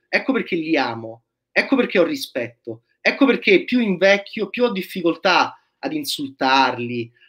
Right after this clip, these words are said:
a, anche quando fanno cose che non mi piacciono, come Scorsese con la Marvel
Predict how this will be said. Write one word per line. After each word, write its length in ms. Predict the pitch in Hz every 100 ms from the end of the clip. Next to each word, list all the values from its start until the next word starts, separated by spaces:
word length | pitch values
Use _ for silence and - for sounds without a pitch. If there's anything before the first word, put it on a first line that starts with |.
| -
a, 680 | 147 143 139 139 135 131
anche 360 | - 254 269 254
quando 280 | 226 220 202
fanno 280 | 233 220 202
cose 240 | 247 214
che 60 | 190
non 120 | 190
mi 100 | 175
piacciono, 580 | 220 202 160 - 139 135
come 180 | 170
Scorsese 480 | 165 - 165 185 165
con 100 | 160
la 60 | 151
Marvel 640 | 165 180 160 143 139 135